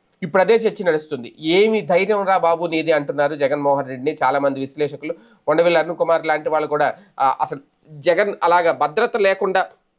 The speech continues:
వెళ్ళాలనుకోవడమే ఒక తెగింపు నిర్ణయం అని. అదే నేపథ్యంలో ఇప్పుడు మళ్ళీ మరొక సంచలన నిర్ణయం, అసెంబ్లీకి వెళ్ళాలి అని అనుకోవడం. అసెంబ్లీలో ర్యాగింగ్ చేస్తారని తెలుసు, అసెంబ్లీలో ఆయనకు మైక్ సరిగ్గా ఇవ్వరని తెలుసు,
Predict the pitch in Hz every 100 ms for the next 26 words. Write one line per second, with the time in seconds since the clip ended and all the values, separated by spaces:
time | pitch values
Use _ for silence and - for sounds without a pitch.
0 | _ _ _ _ 165 170 202 208 190 196
1 | 202 196 202 175 170 180 180 175 196 190
2 | 160 143 143 120 - - 214 208 185 190
3 | 170 180 226 185 170 170 151 170 175 151
4 | 170 165 135 - _ _ 175 175 202 170
5 | 147 143 135 135 - _ _ _ _ 160
6 | 214 208 196 175 151 160 160 151 160 131
7 | 127 123 110 - _ _ _ _ 165 233
8 | 240 240 240 208 196 202 233 220 208 214
9 | 208 196 190 196 185 - _ - 151 214
10 | 220 214 208 185 175 160 180 202 180 175
11 | 180 156 175 170 160 151 160